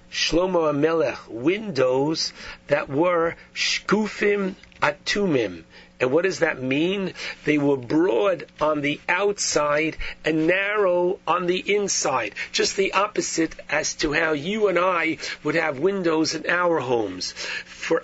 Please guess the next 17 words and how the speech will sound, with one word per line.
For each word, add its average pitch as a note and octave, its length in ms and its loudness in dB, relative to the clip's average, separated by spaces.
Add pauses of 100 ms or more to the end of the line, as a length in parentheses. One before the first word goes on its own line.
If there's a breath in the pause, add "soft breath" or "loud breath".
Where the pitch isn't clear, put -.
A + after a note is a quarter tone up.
our A#2 340 2
purposes, C#3+ 840 -2
windows D3 600 0
in C#3+ 220 -2
our C#3+ 240 0
homes C#3 520 0 (260 loud breath)
is D3 160 -2
to D3+ 140 -2
bring C#3 420 -2
the C#3 120 2
light F3 640 -2 (680 loud breath)
from C#3 240 0
the C#3+ 220 -4
outside E3+ 880 0 (220)
in. C3 460 -2 (320 loud breath)
But C#3+ 180 2
here, F3 680 0